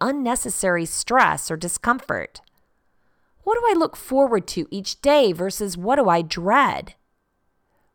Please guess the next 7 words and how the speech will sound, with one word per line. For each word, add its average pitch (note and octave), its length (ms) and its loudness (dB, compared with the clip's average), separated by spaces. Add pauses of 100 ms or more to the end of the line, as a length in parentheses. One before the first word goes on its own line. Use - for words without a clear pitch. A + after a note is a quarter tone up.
(120)
Who F#3+ 380 2
or G3 160 2
what F#3+ 420 0
gives F3+ 280 -4
me A#3 160 -4
energy? E3+ 680 -8 (1040)
What G#4+ 220 -6